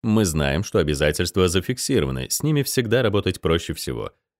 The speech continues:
Иначе говоря, у нас долг триста долларов. Мы также знаем, что билеты куплены за одну тысячу долларов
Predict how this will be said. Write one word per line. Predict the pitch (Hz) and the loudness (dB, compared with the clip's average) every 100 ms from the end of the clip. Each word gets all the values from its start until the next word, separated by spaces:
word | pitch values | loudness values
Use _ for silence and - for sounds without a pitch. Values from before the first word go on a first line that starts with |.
| _ | _
Иначе | 110 78 - | -2 -2 -4
говоря, | 73 71 92 | 0 2 2
у | 113 | 2
нас | 73 76 - | 2 0 -2
долг | 101 90 82 - - | 0 2 2 -2 -2
триста | 104 78 - 95 | 0 0 0 0
долларов. | 87 50 - - _ _ _ _ - | 2 -2 -8 -20 _ _ _ _ 0
Мы | 156 | 2
также | 127 120 107 | 2 2 2
знаем, | 95 101 110 | 2 0 0
что | - | 0
билеты | 87 76 82 78 | 0 2 0 0
куплены | 135 123 120 | -2 0 2
за | 107 92 | 2 2
одну | 80 82 104 | 2 2 0
тысячу | 92 78 82 82 | 0 -2 -2 -4
долларов | 69 69 67 69 | -2 0 -2 -4